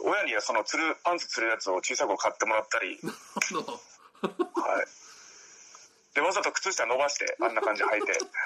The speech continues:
Speaker 2: <laughs>
Speaker 1: あれ真似してました。
Speaker 2: いや、あれはやっぱ僕ね、あの、僕もあれは全部の映画ベスト、ベスト、ベストテンに入りますね、プロジェクトAは。
Speaker 1: あ、本当ですか？
Speaker 2: はい。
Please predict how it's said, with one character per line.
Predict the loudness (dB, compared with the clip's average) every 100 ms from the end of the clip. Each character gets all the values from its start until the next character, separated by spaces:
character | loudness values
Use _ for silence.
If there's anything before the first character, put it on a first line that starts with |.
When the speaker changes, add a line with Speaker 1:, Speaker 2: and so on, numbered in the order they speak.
| -2
Speaker 2:
<laughs> | -2 -2 -4 -8 -10 -12 -14 -18 -16 -20 -16 -18 -18 -20 -20 -8 -6 -6 -6 0
Speaker 1:
あ | 2
れ | 2
真 | 2 2
似 | 2
し | 2
て |
ま | 2
し | 2
た。 | 0 -2 -6 -14 -14 -18 -16 -16 -16 -20 -2
Speaker 2:
い | 0
や、 | 0 -2
あ | -2 0
れ | -2
は | -2
や | -2 -4
っ | -4
ぱ | -8
僕 | -2 -2 0 0 2
ね、 | 0 -2 -4 -14 _ _
あ | -8 -6
の、 | -6 -8 -10 -12 -8
僕 | -2 -2 0
も | 2 2 0 -6 -6
あ | 0
れ | 2
は | 2 0 -4 -6
全 | -2 0
部 | 0
の | 0
映 | 0
画 | 0
ベ | -2 -4
ス | -4
ト、 | -4 -6 -16 -6
ベ | -6
ス | -4
ト、 | -4 -4 -4
ベ | -6
ス |
ト | -4
テ | -4
ン |
に | -2
入 | 0 2
り | 2
ま | 0
す | -6
ね、 | -14
プ | -8 -6
ロ |
ジ | -6
ェ |
ク | -10
ト | -6
A | -6
は。 | -6 0
Speaker 1:
あ、 | 2 2 -4 -4
本 | 0 2
当 |
で | 2
す | 2
か？ | 2
Speaker 2:
は |
い。 | 2